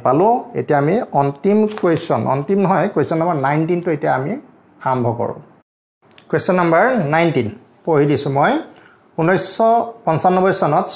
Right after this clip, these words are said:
চন্দনাই পাঁচ হাজাৰ টকা বছৰেকীয়া দৰমহাত চাকৰি আৰম্ভ কৰিলে আৰু প্ৰতি বছৰে দুশ টকাকৈ বৃদ্ধি, increment লাভ কৰিলে। কোন বছৰত তেওঁৰ দৰমহা সাত হাজাৰ টকা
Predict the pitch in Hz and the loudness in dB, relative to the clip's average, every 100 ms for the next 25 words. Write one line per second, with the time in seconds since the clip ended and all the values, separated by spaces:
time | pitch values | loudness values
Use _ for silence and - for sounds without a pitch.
0 | - 151 151 180 143 185 285 - 143 156 | 0 2 4 4 4 2 -2 -4 0 2
1 | 156 180 180 180 165 135 123 160 160 160 | 2 2 2 2 2 0 0 0 0 2
2 | 156 196 - - 123 135 165 135 139 - | 2 2 -2 -14 0 2 2 2 0 0
3 | - 120 131 131 123 120 143 160 170 226 | -4 -2 -2 -2 -2 -2 0 0 2 2
4 | 226 - - - - - 214 214 220 247 | -2 -10 -20 -20 -8 -2 0 0 0 0
5 | 226 247 208 147 190 185 190 190 196 143 | 2 2 0 0 -2 0 -2 0 0 0
6 | 156 175 127 117 - - _ 143 139 175 | 0 0 0 -2 -4 -18 _ -4 -2 2
7 | 160 113 - - 123 120 - 113 107 110 | 2 0 -4 -4 0 0 0 -4 -4 -8
8 | - _ 147 147 151 147 151 156 139 135 | -16 _ -4 -2 -2 -2 -2 -2 0 0
9 | 131 156 240 - 135 127 127 135 131 | 0 0 -2 -2 0 0 0 -2 0